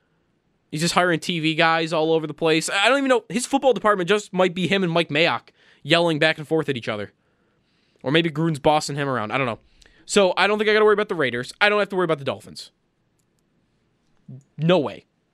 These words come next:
They're tanking. If they're not tanking, well, they're, they look like they are. They're gonna be bad.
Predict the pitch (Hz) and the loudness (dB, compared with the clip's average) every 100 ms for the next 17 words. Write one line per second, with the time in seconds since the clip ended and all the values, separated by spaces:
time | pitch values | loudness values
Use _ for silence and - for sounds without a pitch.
0 | _ 151 156 180 156 165 143 _ _ _ | _ -4 0 0 0 -2 -4 _ _ _
1 | _ _ _ 139 160 175 175 - 170 160 | _ _ _ -4 0 2 0 -2 -4 -2
2 | 165 156 _ _ _ _ _ _ _ _ | -4 -6 _ _ _ _ _ _ _ _
3 | 117 117 120 123 139 147 151 120 - 101 | -4 -2 -2 2 2 2 0 -4 -8 -14
4 | 95 - _ _ _ _ 147 160 170 135 | -14 -18 _ _ _ _ -2 0 0 0
5 | 113 73 | -2 -4